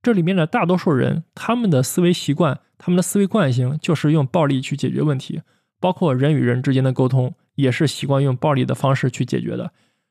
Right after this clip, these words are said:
同时呢，宋乃公对于主人公的这样一种跟踪、威胁和骚扰，客观上来说，它也是一种暴力，是一种性别上的暴力。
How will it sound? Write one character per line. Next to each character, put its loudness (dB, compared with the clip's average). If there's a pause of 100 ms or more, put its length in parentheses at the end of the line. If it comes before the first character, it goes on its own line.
(280)
同 0
时 -2
呢， 2
宋 -2
乃 2
公 0
对 2
于 2
主 -2
人 0
公 2
的 2
这 0
样 4
一 2
种 -4
跟 2
踪、 2
威 4
胁 0
和 0
骚 -2
扰， -2 (560)
客 -2
观 2
上 2
来 2
说， 2
它 0
也 2
是 0
一 6
种 2
暴 0
力， -2
是 -4
一 2
种 0
性 0
别 2
上 0
的 -2
暴 0
力。 -4